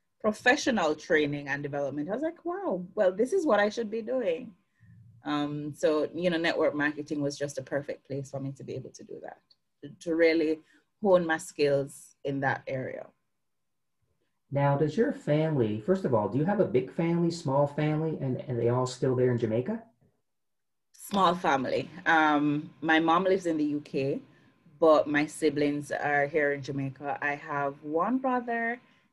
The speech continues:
Speaker 1: two sisters. Well, one is in Canada. Um, so I just have two siblings here in Jamaica. And my dad,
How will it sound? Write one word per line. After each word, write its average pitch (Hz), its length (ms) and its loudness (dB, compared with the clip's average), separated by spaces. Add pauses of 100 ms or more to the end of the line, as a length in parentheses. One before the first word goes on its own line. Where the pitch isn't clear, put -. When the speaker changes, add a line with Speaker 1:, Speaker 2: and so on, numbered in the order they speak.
(140)
Speaker 1:
two 269 160 0
sisters. 170 540 0
Well, 156 160 0
one 180 180 0
is 185 140 -6
in 151 160 -4
Canada. 131 520 -4 (600)
Um, 135 420 0
so 131 120 -4
I 160 40 2
just 165 160 -2
have 165 180 -2
two - 160 -12
siblings 139 460 -6
here 135 200 0
in 135 100 -4
Jamaica. 135 600 -6
And 139 260 -4
my 147 160 -2
dad, 143 640 2